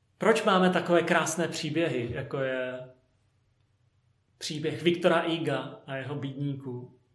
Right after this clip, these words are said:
Proč? Protože tento svět zakusil milost. Do tohohle světa přišlo odpuštění. Do tohohle světa přišla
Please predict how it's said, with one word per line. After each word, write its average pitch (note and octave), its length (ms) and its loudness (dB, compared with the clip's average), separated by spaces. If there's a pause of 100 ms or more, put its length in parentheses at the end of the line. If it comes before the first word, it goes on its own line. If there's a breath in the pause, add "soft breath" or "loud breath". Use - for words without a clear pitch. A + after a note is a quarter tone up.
(1000)
Proč? - 580 -8 (560)
Protože C#3 420 -6
tento C#3+ 360 -4
svět C3+ 280 -2
zakusil B2 460 -6
milost. A#2+ 540 -8
Do D#3+ 100 -8
tohohle E3+ 360 -4
světa D#3+ 540 -8
přišlo - 380 -8
odpuštění. C3 880 -10 (320 loud breath)
Do D3+ 80 0
tohohle D3+ 320 -2
světa D3 340 -2
přišla C3+ 680 -10